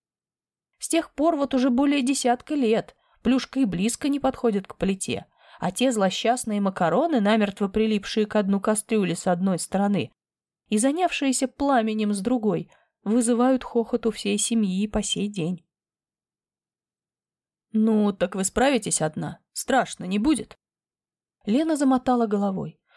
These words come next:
«Нет, все хорошо, правда». «Ну, тогда последние инструкции», — криво улыбнулся дед. «Старые банковские карты,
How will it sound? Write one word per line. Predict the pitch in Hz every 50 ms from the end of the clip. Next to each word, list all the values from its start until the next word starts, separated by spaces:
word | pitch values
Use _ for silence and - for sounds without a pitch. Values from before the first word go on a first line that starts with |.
| - - -
«Нет, | 262 330 339 277
все | - - 262 254
хорошо, | - 302 311 311 - 349 254
правда». | - - 262 262 208 170 160 147 190 - _ _ _ _ _ _ _ _ _ _ _ _ _ _ _ _ _ _ _ _ _ _ _ _ _ _ _
«Ну, | 214 202 254 294 269 - _ _
тогда | - 214 202 196 240 262
последние | 254 214 196 - 196 202 190 196 196 190
инструкции», — | 180 - - - 147 - - - - - - - - _ _ _ _ _ _ _ _ _ _
криво | - 220 220 240 254 240
улыбнулся | 240 226 214 214 202 185 190 180 180 185 - - -
дед. | 190 180 180 139 139 - - _ _ _ _ _ _ _ _ _ _ _ _ _
«Старые | - - - - - 240 262 262 254 247 240
банковские | 190 190 196 202 202 - - 202 - - - 208 202
карты, | 196 - 208 170 160 143 - - 202 214 214